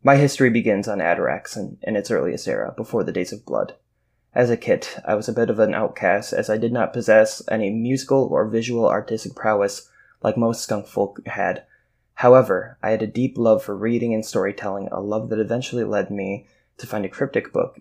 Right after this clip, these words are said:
in a collection owned by a wandering Aaron. He told me that nobody had ever been able to read its blue ink writing.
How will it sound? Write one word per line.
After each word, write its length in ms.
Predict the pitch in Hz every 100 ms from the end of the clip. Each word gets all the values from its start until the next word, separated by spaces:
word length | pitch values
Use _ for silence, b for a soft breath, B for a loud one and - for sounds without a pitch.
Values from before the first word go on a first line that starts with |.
| -
in 120 | 101 104
a 60 |
collection 500 | - 113 123 - 113
owned 240 | - 110 107
by 120 | 95
a 60 | 98
wandering 460 | 98 101 101 -
Aaron. 400 | 92 95 101 117 _ _ _ -
He 100 | 113
told 240 | 135 135
me 80 | 135
that 200 | 117 104
nobody 400 | 131 156 147 127
had 180 | 120 117
ever 240 | - 117 113
been 180 | 110
able 180 | 104 101
to 100 | 101
read 480 | 110 113 113 107 - -
its 240 | 95 -
blue 320 | - 113 107
ink 260 | 82 104 -
writing. 380 | 90 90 90